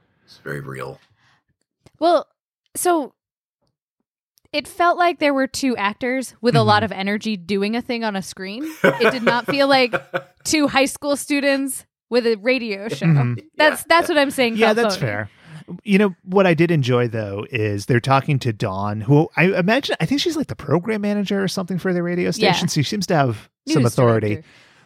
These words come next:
Speaker 3: But Al Rocket calls her Sweet Lady Dawn. But because it's, like, a V H S rip from nineteen ninety-eight, we're watching, it sounded like she said, he said, "Sweet Lady Dong."
Speaker 1: <laughs>
Speaker 3: And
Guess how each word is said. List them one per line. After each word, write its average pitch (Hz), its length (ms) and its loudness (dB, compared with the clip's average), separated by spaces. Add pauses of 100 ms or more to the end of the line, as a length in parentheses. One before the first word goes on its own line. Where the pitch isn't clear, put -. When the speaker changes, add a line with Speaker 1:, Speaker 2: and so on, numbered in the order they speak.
(140)
Speaker 3:
But 135 260 4
Al 151 220 4
Rocket 160 340 0
calls 123 280 -2
her 110 80 -2
Sweet - 540 -4
Lady 110 340 -4
Dawn. 107 540 -4 (540)
But 120 280 2 (120)
because 139 380 2
it's, 139 160 0
like, 127 100 2
a 120 100 4
V 110 260 0
H 107 180 0
S 107 180 0
rip 123 220 -2
from 110 120 -6
nineteen 104 300 -4
ninety-eight, 101 380 0
we're 117 100 2
watching, 117 320 0
it 113 100 -2
sounded 123 240 2
like 117 140 2
she - 140 0
said, 110 340 -2
he 123 140 0
said, 110 280 0
"Sweet - 360 -4
Lady 117 240 2
Dong." 104 560 0
Speaker 1:
<laughs> - 60 -10 (580)
Speaker 3:
And 104 480 0